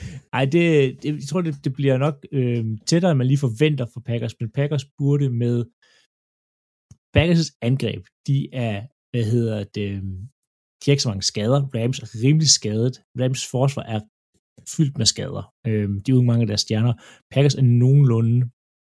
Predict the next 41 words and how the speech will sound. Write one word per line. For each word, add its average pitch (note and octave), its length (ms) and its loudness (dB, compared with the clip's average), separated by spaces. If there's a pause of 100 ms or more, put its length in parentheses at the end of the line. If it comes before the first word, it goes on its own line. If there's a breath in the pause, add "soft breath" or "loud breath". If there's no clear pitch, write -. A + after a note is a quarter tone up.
(120)
øh, - 260 -6 (220)
friske. C#3 340 2 (1000)
De - 140 -20
kommer A2+ 240 2
fra G#2 120 -6
et G2 120 -10
bye A2 220 0
week B2+ 220 2
her. C3 100 0 (800 soft breath)
Øhm, G#2 400 -4 (680)
de, C#3 60 2 (380)
de C3 60 2 (160)
skal G#2+ 320 -2 (320)
gå A#2+ 40 -2 (100)
ind A2+ 140 -2
og G2+ 120 -6
vinde. G#2 200 -2 (460)
Watson C3 300 2
skal A#2 120 -12 (120)
fortsætte. B2 440 2 (360)
Øh, A2 280 2
hvad G#2 160 -2
hedder A2 240 0
han? G2 80 -2 (120)
Aaron A2+ 260 0
Rodgers B2 340 0 (260)
skal A2 160 -6
blive A2 160 -4
ved B2 100 2
med A2+ 80 0
at G#2 120 -6
kaste A#2 220 -4
bolden A#2 260 -2
godt. A2+ 240 -4
Løbespillet B2 400 0
skal G2 120 -10
komme A2 160 -2
i A#2 80 -4
gang. A#2 120 -2 (500 soft breath)
Forsvaret F3+ 380 2
skal E3+ 100 -2